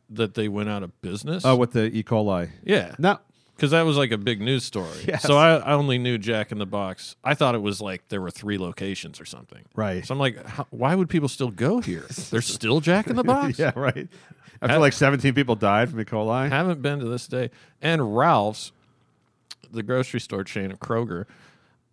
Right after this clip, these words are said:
Speaker 1: I thought, 'cause in the Northwest, it's called Safeway. Same
Speaker 2: Yeah.
Speaker 1: company. I don't know why it has two different names. Probably to make
Speaker 2: They've
Speaker 1: it
Speaker 2: all bought each
Speaker 1: not
Speaker 2: other. Well,
Speaker 1: seem
Speaker 2: they've all
Speaker 1: like a
Speaker 2: bought it.
Speaker 1: monopoly.
Speaker 2: Yeah, probably.
Speaker 1: But I thought Ralph's, 'cause The Big Lebowski is,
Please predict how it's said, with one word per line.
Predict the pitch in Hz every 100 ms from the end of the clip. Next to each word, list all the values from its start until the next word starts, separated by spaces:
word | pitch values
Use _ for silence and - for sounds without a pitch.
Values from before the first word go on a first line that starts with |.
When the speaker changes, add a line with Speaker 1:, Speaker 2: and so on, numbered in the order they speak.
| _
Speaker 1:
I | 127 135
thought, | 147 135 107 104
'cause | - 127
in | 135 131
the | 120 113 110 101 98 _ -
Northwest, | 113 143 123 - 190 156 -
it's | 117
called | - 120
Safeway. | - 170 - 90
Same | - 131 123
Speaker 2:
Yeah. | -
Speaker 1:
company. | - 113 107
I | 113
don't | 113
know | 107
why | 107 107
it | 101
has | 101
two | - 104
different | 95 -
names. | 104 95 95 - -
Probably | - 110
to | 101
make | 98 98
Speaker 2:
They've | 143
Speaker 1:
it |
Speaker 2:
all | 143
bought | 110 107 107
each | 101
Speaker 1:
not | 104
Speaker 2:
other. | 127
Well, |
Speaker 1:
seem | 147
Speaker 2:
they've | 143
all | 143
Speaker 1:
like | 117
a |
Speaker 2:
bought | 104 101
it. |
Speaker 1:
monopoly. | 98 98 90 85
Speaker 2:
Yeah, |
probably. | 76 104 90 85 85 - _ _ _ - _
Speaker 1:
But | 123 120
I | 175
thought | 190 139
Ralph's, | 110 120 120 - - _ _
'cause | 120 110
The |
Big | 113 143
Lebowski | 120 110 110 - 98
is, | 101 -